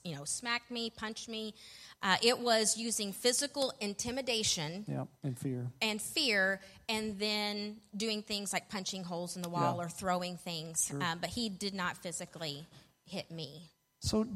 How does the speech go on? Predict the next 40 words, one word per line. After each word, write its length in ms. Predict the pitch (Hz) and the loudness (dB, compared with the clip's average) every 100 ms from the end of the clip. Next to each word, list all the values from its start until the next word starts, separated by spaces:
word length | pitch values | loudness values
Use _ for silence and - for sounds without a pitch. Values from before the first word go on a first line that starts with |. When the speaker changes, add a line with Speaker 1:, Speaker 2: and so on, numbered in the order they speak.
| 233 | 0
Speaker 2:
was, 240 | 233 202 202 - 190 196 - - - | 2 2 -2 -6 -8 -2 -2 -2 -8
when, 240 | 165 208 240 | 2 2 4
did 180 | 180 214 | 2 4
you 180 | 208 233 | 6 4
ever 320 | 233 220 269 262 | 8 8 8 4
consider, 840 | 247 208 - 226 208 202 190 175 - - _ _ - _ _ _ _ - 175 | 4 4 4 4 6 8 8 4 -4 -20 _ _ -20 _ _ _ _ -4 4
when 100 | 240 | 6
did 120 | 262 | 6
you 80 | 233 | 4
start 400 | - 202 202 - | 8 8 8 6
considering 600 | 170 151 165 151 143 135 | 4 4 6 8 8 8
that, 160 | 131 131 - - _ - - 156 | 4 2 -8 -20 _ -20 -10 -4
I 40 | |
gotta 220 | 170 156 | -2 0
do 180 | 127 139 | 4 4
something 400 | 135 127 117 117 | 4 0 0 -2
about 260 | 113 110 - | -2 -4 -4
this. 220 | 120 127 | -4 -2
I've 140 | 143 | 0
gotta 200 | 156 143 | 4 4
get, 260 | 123 131 123 - - _ _ _ _ _ _ _ | 4 0 0 -8 -20 _ _ _ _ _ _ _
I've 60 | 156 | 8
either 120 | 165 | 10
gotta 220 | 139 131 | 12 10
get 180 | 120 139 | 10 10
out 460 | 131 160 185 185 - | 12 12 12 12 2
or 400 | 135 123 120 120 131 - _ _ - - - - | 0 0 0 -2 -6 -12 _ _ -20 -20 -20 -6
I 80 | 147 | -2
don't 160 | 143 120 | -2 -2
know, 180 | 123 123 139 | -6 -6 -2
may-, 140 | 139 | 0
whatever 480 | 180 143 156 147 143 | 2 4 6 8 10
else 240 | 139 135 | 10 8
you 80 | 147 | 6
might 180 | 135 135 | 8 8
have 120 | 131 | 6
considered 400 | 131 123 139 123 123 | 2 2 2 0 -4
at 100 | - | -8
the 80 | |
time. 280 | - 117 120 | -6 -6 -6